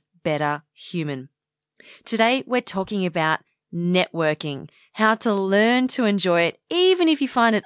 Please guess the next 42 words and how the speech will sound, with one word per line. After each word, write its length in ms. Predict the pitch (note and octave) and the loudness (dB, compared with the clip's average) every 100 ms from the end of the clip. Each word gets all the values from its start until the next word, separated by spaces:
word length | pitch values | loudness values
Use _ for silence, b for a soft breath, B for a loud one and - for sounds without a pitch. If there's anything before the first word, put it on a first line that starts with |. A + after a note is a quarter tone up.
| - | -4
a 20 | |
little 580 | G3+ A3 C4+ C#4+ D4 C#4+ | -4 -2 0 2 0 0
bit 200 | B3+ - | -2 -6
icky 340 | - - B3 A#3 | -10 -6 -2 0
or 100 | F3 | -2
if 140 | D#3+ | -4
you 60 | - | -10
think 220 | - A#3+ | -6 -2
it's 160 | A#3 - | -4 -4
salesy, 640 | - F3+ F3+ F3 F3+ F3 - B B B | -4 -2 -2 -2 -6 -6 -10 B B B
and 100 | F3 | -6
how 240 | F3+ A3 A3+ | -2 0 0
to 180 | - | -2
use 440 | G#3 F#3 A3 B3+ F#3+ | -6 -2 2 2 2
it 120 | F3+ | 0
in 120 | F3+ F3 | 0 0
order 220 | E3 E3 | 0 -2
to 400 | - - E3 D#3+ | -4 -6 -6 -6
help 300 | D#3 G3+ F#3+ | -4 -6 -6
you 80 | - | -10
accelerate 720 | E3+ - - E3+ E3+ E3 - | -8 -4 -2 0 0 0 -2
towards 640 | - D#3+ D3+ D3+ D3+ D3 - | -8 -8 -10 -6 -6 -8 -16
your 460 | D3+ D3+ C#3+ C#3 - - | -12 -8 -6 -8 -12 -10
goals. 540 | C#3 C3 C3+ D#3+ - - _ _ _ _ B B B | -6 -4 -4 -8 -12 -14 _ _ _ _ B B B
If 160 | G#3+ | 0
you 80 | A#3 | 2
enjoy 380 | A#3+ G#3+ G#3+ G#3 | 4 4 4 4
this 160 | G#3 - | 2 0
episode, 540 | F3+ - - F#3 F3+ B B - | -4 -2 0 0 0 B B -6
come 240 | C4 C#4+ | 0 2
on 140 | C#4+ | 2
over 320 | A#3+ G3 F3 - | 2 2 2 0
to 160 | - | -2
Facebook 600 | F3 - F#3+ F3+ - F#3 | -6 -2 0 0 -4 -10
if 140 | E3 E3+ | -10 -10
you 80 | |
haven't 300 | E3 G3+ G#3+ | -4 -2 -2
yet 120 | F#3 E3+ | -2 0
already. 420 | D#3+ D#3 D3+ D3+ B B | 0 0 -2 -6 B B
Join 260 | - C4 C#4+ | 0 2 4
our 140 | C4 | 2
group, 320 | A3+ F#3+ F#3 | 2 0 0